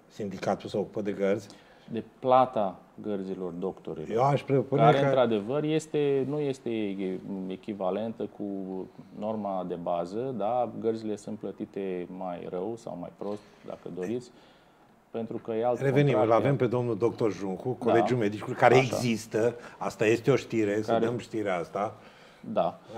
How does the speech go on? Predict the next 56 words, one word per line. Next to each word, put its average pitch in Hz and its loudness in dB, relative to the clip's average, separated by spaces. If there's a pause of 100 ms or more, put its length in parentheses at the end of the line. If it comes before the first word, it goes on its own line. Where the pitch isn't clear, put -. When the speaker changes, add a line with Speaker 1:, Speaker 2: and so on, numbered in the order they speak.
Speaker 1:
Așa. 95 -2
Speaker 2:
Um, 123 2
și 135 -8
sunt, 175 -6
uh, 147 0
membri 127 -2
din, 127 -4
uh, 110 -6
Consiliul 107 -6
Județean. 98 -6 (460)
Speaker 1:
Care 110 6
există 110 2
și 110 0
el, 98 0
Speaker 2:
Care 117 -2
există 101 0
Speaker 1:
și 123 2
ei. 98 4
Speaker 2:
și 110 2
de 147 -2
la 131 2
D 117 -4
S - -12
P. - -10 (360)
Speaker 1:
Bun, 110 -4
din 107 -2
Speaker 2:
Și 113 -2
Speaker 1:
Consiliul 131 6
Speaker 2:
sunt 123 6
Speaker 1:
Județean 127 6
pe 165 4
Speaker 2:
observator. 160 8
Speaker 1:
cine 123 4
Speaker 2:
Eu 107 8
Speaker 1:
avem? 98 4
Speaker 2:
sunt 165 0
observator. 127 -2 (1300)
La, 87 0 (100)
Speaker 1:
Eu 107 2
Speaker 2:
deci 117 2
Speaker 1:
cred 113 6
Speaker 2:
sunt, 170 2
Speaker 1:
că 113 2
sunt 104 0
Speaker 2:
sunt 104 0
Speaker 1:
alții 117 6
Speaker 2:
invi-, 107 2
Speaker 1:
observatori, 101 2
Speaker 2:
sunt, - -
Speaker 1:
dar, 104 4
mă 104 2
rog, 101 4
Speaker 2:
sunt 135 -4
invi- 123 -4
Speaker 1:
deci, 135 0
din 139 4